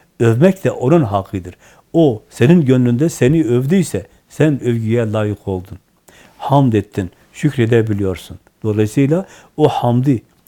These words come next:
Allah'ın seni övmesini, yani "Sen güzel yaptın kulum, seni seviyorum." demesini tatman gerekir. İşte insan olmak budur.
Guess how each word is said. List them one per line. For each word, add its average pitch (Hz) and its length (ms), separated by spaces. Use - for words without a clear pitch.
Allah'ın 131 380
seni 160 360
övmesini, 117 560
yani 117 360
"Sen 156 260
güzel 127 380
yaptın 107 280
kulum, 117 340
seni 131 300
seviyorum." 123 520
demesini 117 440
tatman 120 440
gerekir. 90 400
İşte - 340
insan 139 360
olmak 160 320
budur. 127 340